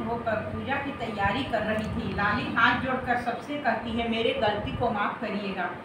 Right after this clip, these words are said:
मैं गा-, भैंस के दूध के बजाय गाय का दूध दे दी।" दूध दही दे दिया था। अभी आप लोग पूजा शुरू नहीं की है, इसलिए उसे अलग कर दीजिए। भैंस के दूध दही से पूजा करिए।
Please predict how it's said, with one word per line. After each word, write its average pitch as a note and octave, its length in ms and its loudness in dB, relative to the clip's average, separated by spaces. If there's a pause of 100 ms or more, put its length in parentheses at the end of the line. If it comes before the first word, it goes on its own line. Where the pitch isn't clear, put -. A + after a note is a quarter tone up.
(420)
मैं B3 200 4
गा-, G#3+ 300 6
भैंस A#3 380 2
के C#4 100 -2
दूध A#3 340 -4
के C4 60 -4
बजाय A3 380 2
गाय A#3 260 6
का B3+ 180 2
दूध G3 240 -2
दे - 260 -6
दी।" - 260 -6 (2750)
दूध - 240 2
दही A#3+ 300 6
दे A3 200 2
दिया F#3 340 6
था। - 280 0 (640)
अभी B3+ 320 8
आप C4+ 260 10
लोग C#4 160 4
पूजा C4 440 6
शुरू C4+ 280 0
नहीं B3 320 2
की A3+ 180 0
है, G#3+ 220 0
इसलिए C4 420 4
उसे C#4 240 2
अलग B3 340 6
कर A3 120 6
दीजिए। G3+ 340 0
भैंस B3 500 2
के C#4+ 120 0
दूध B3 440 0
दही A3 320 2
से C#4+ 60 0
पूजा A3+ 380 2
करिए। F#3 520 2